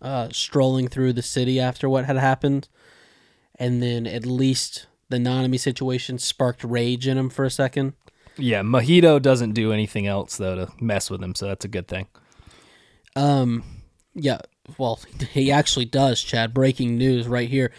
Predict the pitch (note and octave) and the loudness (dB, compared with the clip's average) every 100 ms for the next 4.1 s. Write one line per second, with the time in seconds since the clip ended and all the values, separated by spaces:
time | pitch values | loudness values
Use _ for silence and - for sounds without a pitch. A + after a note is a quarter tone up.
0 | - - D#3+ F#3 - C#3 - E3 G3 F#3+ | -2 4 6 6 4 0 2 4 6 4
1 | - B2+ - A2 - - - D#3 C#3+ B2+ | 2 0 -2 -6 -10 -10 2 4 4 2
2 | - D#3 F3 - B2 - - _ _ _ | 2 4 4 0 -6 -6 -14 _ _ _
3 | _ E3 G3+ A3 - - G#3+ B3+ C#4 E3 | _ 4 6 4 0 4 6 6 4 -4
4 | F#2 | -10